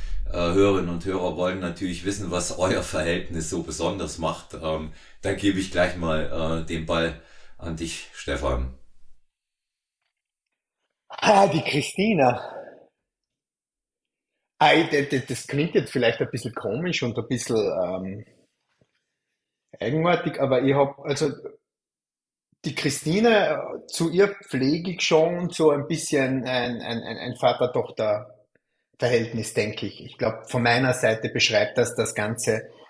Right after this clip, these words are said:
Speaker 2: ähm, relativ gut. Mit allem, was bei so einem Verhältnis, ähm, dazugehört, äh, da gibt's Streit, <laughs> da, da gibt's Stress, ähm, und dann gibt's den Wunsch von meiner Seite,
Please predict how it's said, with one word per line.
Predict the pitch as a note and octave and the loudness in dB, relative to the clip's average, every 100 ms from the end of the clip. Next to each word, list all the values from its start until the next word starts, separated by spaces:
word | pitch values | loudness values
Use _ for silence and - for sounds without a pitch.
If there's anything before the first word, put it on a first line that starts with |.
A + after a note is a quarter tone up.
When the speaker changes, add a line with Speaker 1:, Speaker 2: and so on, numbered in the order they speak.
| _ - | _ -8
Speaker 2:
ähm, | G2 F2+ G2+ - | -6 -4 -6 -4
relativ | A2 G#2 A2+ A#2+ A#2 A2+ - | -2 2 2 2 0 -4 -2
gut. | - B2 A#2 | 0 0 0
Mit | A#2+ - | 0 2
allem, | A#2 C3 C#3 | 4 4 4
was | C3 B2+ - | 4 4 2
bei | B2 | 0
so | A#2 B2 C3+ | 2 2 4
einem | C#3 C3+ C3 C3 | 4 2 0 2
Verhältnis, | A#2 A#2+ C3 - C#3 C3 - - | 2 2 -2 -4 -2 -2 -4 -4
ähm, | A2+ A2+ A2+ | -2 -2 -2
dazugehört, | A#2 - - D3+ - E3 D3 D3+ - | -4 -2 -4 -4 0 4 4 2 -2
äh, | B2 A2+ | -2 -2
da | - | -2
gibt's | A#2 A#2+ - - - | -4 -4 -6 -8 -4
Streit, | - - A2+ B2+ D#3+ - - - - - - - | -4 0 2 4 2 -2 -8 -12 -12 -10 -2 2
<laughs> | |
da, | E3 - C#3 - - - - C#3+ - - - - - | 2 2 -2 -4 -14 -2 2 4 2 -6 -16 -12 4
da | E3 D#3 | 4 6
gibt's | F3 D#3+ - | 4 2 0
Stress, | - C#3+ B2+ D3+ F3+ - - - _ _ C3+ - | -2 2 4 4 2 -4 -12 -18 _ _ -18 -6
ähm, | A#2 A#2 B2+ C3 C3 C3 | -2 0 2 2 2 2
und | C3+ E3 D#3+ - | 0 0 0 4
dann | D#3+ C#3+ - | 4 4 0
gibt's | E3 - - - | -4 -6 -4 2
den | C#3+ C3 | 2 4
Wunsch | C#3 F#3 G#3 - - - D#3 C3 | 2 2 0 -2 -4 -6 -12 0
von | D3 C3 | 0 2
meiner | G#2+ G#2+ D#3 E3 | 2 2 0 -2
Seite, | - D#3 D3+ - F#3+ | 4 6 6 2 -4